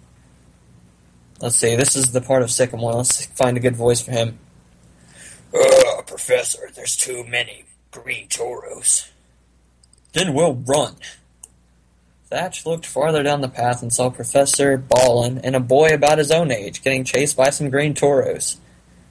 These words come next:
The boy ran past Thatch for the safety of the town. However, Professor Ballin had fallen down beside a tree. He didn't fall, he made the tree stand up.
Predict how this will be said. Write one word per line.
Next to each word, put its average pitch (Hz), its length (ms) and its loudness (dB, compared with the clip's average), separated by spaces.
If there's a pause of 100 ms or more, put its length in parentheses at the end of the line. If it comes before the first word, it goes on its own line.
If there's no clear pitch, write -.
The 123 100 4
boy 165 260 6
ran 156 220 2
past 143 460 0
Thatch 127 320 -2
for - 120 -6
the 123 120 -4
safety 131 400 0
of 127 100 0
the 127 80 0
town. 117 380 -2
However, 131 420 4
Professor 139 460 0
Ballin 127 560 2
had 131 160 -4
fallen 120 380 0
down 123 180 -2
beside 127 240 0
a 131 80 2
tree. 147 480 -2 (440)
He 160 200 2
didn't 147 220 2
fall, 117 420 2
he 135 120 -2
made 131 220 0
the 117 60 -10
tree 123 500 -2 (140)
stand 120 380 -2
up. 120 280 -2